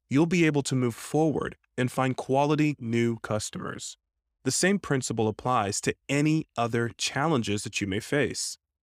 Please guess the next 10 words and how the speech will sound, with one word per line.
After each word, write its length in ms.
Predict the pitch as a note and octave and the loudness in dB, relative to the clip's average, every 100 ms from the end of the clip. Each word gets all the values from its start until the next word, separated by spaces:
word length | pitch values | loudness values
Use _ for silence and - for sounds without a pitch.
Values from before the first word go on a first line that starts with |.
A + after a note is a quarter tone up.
| _ - | _ -2
I'll 140 | E3 | 0
share 220 | - A3 | 2 2
the 80 | F#3 | 2
strategies 640 | - C#3+ C3 B2+ A2+ A2 | 2 0 2 2 0 0
that 160 | - G#2+ | 0 0
helped 340 | - D3 C#3+ | 0 -2 0
me 220 | C3+ C3 - | 2 2 2
overcome 680 | C#3+ A#2+ D3+ - A#2+ A#2 A2+ | -2 0 -2 0 0 2 0
those 240 | G2+ G#2 | 0 -2
challenges 680 | - - A#2 A2 F#2+ - - | -2 -2 0 0 -4 -6 -8